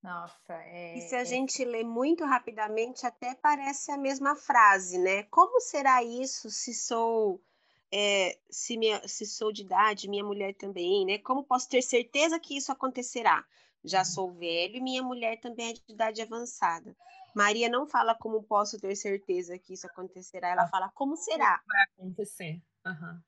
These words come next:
Speaker 2: Então,
Speaker 1: Uhum.
Speaker 2: tipo, "como isso vai acontecer?", né? "Como
Speaker 1: É,
Speaker 2: posso
Speaker 1: tipo
Speaker 2: ter
Speaker 1: assim,
Speaker 2: certeza
Speaker 1: né? Va-,
Speaker 2: de?"
Speaker 1: vamos lá, como que vai ser? <laughs>
Speaker 2: É.
Speaker 1: Então, me conta.
Speaker 2: Eu acho muito interessante, é, Lucas,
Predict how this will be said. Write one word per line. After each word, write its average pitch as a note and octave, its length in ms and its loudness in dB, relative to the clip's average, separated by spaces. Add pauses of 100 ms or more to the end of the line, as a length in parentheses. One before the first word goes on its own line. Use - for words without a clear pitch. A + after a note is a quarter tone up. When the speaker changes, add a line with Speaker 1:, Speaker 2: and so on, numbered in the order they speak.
(180)
Speaker 2:
Então, C4 120 -2
Speaker 1:
Uhum. A3+ 60 0
Speaker 2:
tipo, F#3 360 -6
"como D4+ 160 -2
isso D#4+ 160 -4
vai C#4 140 4
acontecer?", C4+ 500 -4
né? A3 160 -2
"Como B3+ 220 -6
Speaker 1:
É, B3+ 80 -10
Speaker 2:
posso A3 200 2
Speaker 1:
tipo G3+ 120 -10
Speaker 2:
ter G#3 100 -2
Speaker 1:
assim, A3+ 80 -2
Speaker 2:
certeza G#3 480 0
Speaker 1:
né? F#3+ 40 -4
Va-, G#3 120 -4
Speaker 2:
de?" F#3+ 300 0
Speaker 1:
vamos C4 300 4
lá, A#3 300 6
como B3 220 -2
que C4+ 120 -14
vai C4+ 220 -4
ser? G3+ 320 -2
<laughs> B3+ 640 -4
Speaker 2:
É. A#3 460 2
Speaker 1:
Então, - 400 -20
me C#4+ 240 -20
conta. G#3 540 -2 (640)
Speaker 2:
Eu B3 140 -6
acho C#4+ 300 4
muito C#4+ 560 2
interessante, A#3 1400 -8
é, G3 360 -8 (560)
Lucas, A#3 600 -10